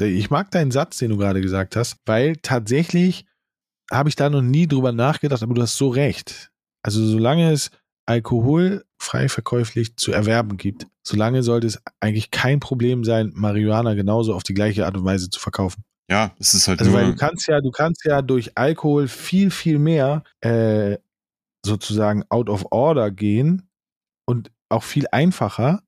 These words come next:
Speaker 1: als durch Kiffen.
Speaker 2: Ja, würde man wahrscheinlich jetzt auch Leute finden, die einem da widersprechen. Also f-, ich will das jetzt gar nicht gegeneinander abwägen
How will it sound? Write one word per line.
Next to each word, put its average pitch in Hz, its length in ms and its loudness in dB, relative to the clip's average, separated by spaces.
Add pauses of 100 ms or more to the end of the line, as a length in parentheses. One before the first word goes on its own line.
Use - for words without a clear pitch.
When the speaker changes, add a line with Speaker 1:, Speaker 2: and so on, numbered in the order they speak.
(320)
Speaker 1:
als 113 320 -2
durch 110 240 -2
Kiffen. - 320 -6 (540)
Speaker 2:
Ja, 92 400 2 (260)
würde 98 160 0
man 98 160 2
wahrscheinlich 95 320 2
jetzt 92 160 -2
auch 90 200 -2
Leute 92 580 0
finden, 104 400 0
die 90 180 0
einem 90 140 2
da 90 160 0
widersprechen. 104 680 -2
Also 90 220 0
f-, - 160 -4
ich 117 200 -2
will 104 80 2
das 104 160 0
jetzt - 140 -4
gar 95 140 2
nicht 98 220 0
gegeneinander 92 460 2
abwägen 92 680 0